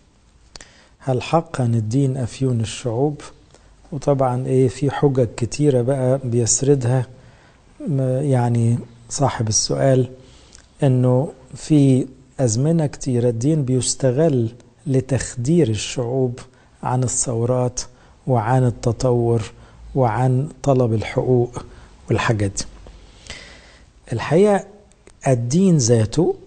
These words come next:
قد يكون أفيون للشعوب، ولكن المسيحية ممكن ينظر إليها إنها ليست دين بالمعنى الحرفي. بمعنى إيه؟ أصل الدين في معتقد أغلب الناس، هي مجموعة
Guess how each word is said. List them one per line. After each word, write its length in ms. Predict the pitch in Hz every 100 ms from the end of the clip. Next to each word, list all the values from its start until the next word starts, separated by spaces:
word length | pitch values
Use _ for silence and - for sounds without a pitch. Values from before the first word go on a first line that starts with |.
| - _ _ _
قد 180 | - 131
يكون 340 | 117 110 120 104
أفيون 360 | 107 - 117
للشعوب، 460 | 104 101 - 92 101 - - _ _ _ _ - -
ولكن 500 | 123 147 156 175 185
المسيحية 880 | 170 151 - 131 - 160 147 139 - - _
ممكن 360 | 143 151 135 131
ينظر 400 | 143 147 123 120
إليها 540 | - 117 127 113 117 117 -
إنها 160 | 143 131
ليست 340 | 143 151 -
دين 380 | 117 113 131 147
بالمعنى 480 | 117 113 123 110 113
الحرفي. 480 | 101 - - - -
بمعنى 420 | 123 131 143 113
إيه؟ 200 | 101 101 98 - _ _ _ - - - - _ -
أصل 260 | 127 147
الدين 320 | 135 135 214
في 240 | 175 - 156
معتقد 680 | 135 113 - 160 - 127 147
أغلب 400 | 135 123 110 107
الناس، 520 | 104 101 98 - 160
هي 160 | 175
مجموعة 640 | 160 151 127 156 196 165